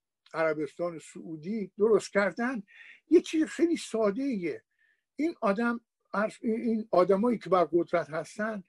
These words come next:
اینا بایستی یک، در داخل ایران ملتی هم کیش و هم فکر درست بکنن.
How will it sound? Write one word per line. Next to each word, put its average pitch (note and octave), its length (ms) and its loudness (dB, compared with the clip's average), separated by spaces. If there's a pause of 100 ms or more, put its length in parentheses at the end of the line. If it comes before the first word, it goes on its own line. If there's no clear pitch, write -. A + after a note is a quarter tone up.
(360)
اینا G#3+ 240 0
بایستی G#3+ 480 -4
یک، A3 220 -2 (140)
در F3 160 4
داخل E3 580 2
ایران G3 400 -2
ملتی G3+ 520 -2
هم F3+ 220 -8
کیش - 380 -8
و G3 40 -4
هم F#3 180 -4
فکر A#3+ 380 -4
درست F3+ 300 4
بکنن. D3+ 340 -10